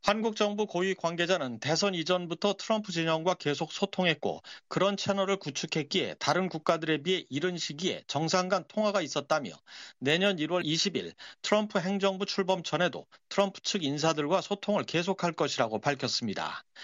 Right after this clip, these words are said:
이 관계자는 또 일월 이십 일 이후엔 가급적 조속히 외교 장관이든 그런 레벨에서 트럼프 신행정부와 대면 접촉이 이루어질 수 있도록 해나갈 것이라고 말했습니다. 서울에서 브이오에이 뉴스 김환용입니다.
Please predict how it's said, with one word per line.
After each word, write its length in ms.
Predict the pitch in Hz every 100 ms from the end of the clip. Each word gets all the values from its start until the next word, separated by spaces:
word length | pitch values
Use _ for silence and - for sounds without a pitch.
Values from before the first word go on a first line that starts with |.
| - - - -
이 160 | 202
관계자는 560 | 202 180 185 180 202 196
또 200 | - 80 -
일월 320 | 160 202 160
이십 320 | 165 165 180
일 100 | 175
이후엔 460 | 151 156 202 123 -
가급적 560 | 135 156 175 - - -
조속히 560 | - 156 175 175 - 87 107
외교 320 | 156 185 190
장관이든 680 | 151 160 165 170 135 80 - - -
그런 260 | - 190 190
레벨에서 680 | 139 151 165 156 196 120 -
트럼프 320 | - 208 208
신행정부와 880 | 196 202 175 196 185 175 151 196 131 - - _
대면 360 | 127 160 196 185
접촉이 420 | 180 - 208 190
이루어질 380 | 147 170 160 151
수 140 | 180
있도록 440 | - 160 175 -
해나갈 400 | 190 151 131 139
것이라고 480 | 131 127 - 98 147
말했습니다. 600 | 170 120 107 - 92 - - - _ - - -
서울에서 560 | - 214 220 214 92 - _
브이오에이 600 | - 170 165 170 165 165
뉴스 360 | 190 220 - - _ -
김환용입니다. 920 | 160 160 151 143 - 147 120 90 -